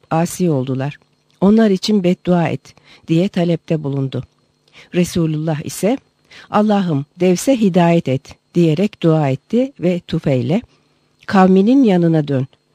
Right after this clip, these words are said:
Onları İslam'a davete devam et ve kendilerine yumuşak davran." buyurdu. Tufeil kavminin yanına döndü.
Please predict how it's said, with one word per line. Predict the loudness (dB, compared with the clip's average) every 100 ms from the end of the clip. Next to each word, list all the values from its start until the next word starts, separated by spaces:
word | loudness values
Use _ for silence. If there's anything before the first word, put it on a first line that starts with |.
| _ _
Onları | 2 2 2 0 -2
İslam'a | -4 -2 0 2 2 0
davete | 0 0 0 -2 0
devam | 2 2 2 0
et | -2 -6 -20 _ -2
ve | -2
kendilerine | 0 0 2 2 2 2
yumuşak | 2 0 0 -2 -4 -2
davran." | -2 -2 -2 -4 -8 _ -4
buyurdu. | -2 -2 -4 -10 -14 _ _ _ _ _ _ _ -14
Tufeil | -6 0 2 2 0
kavminin | -2 0 2 4 4
yanına | 2 2 2 0 0
döndü. | -2 0 -2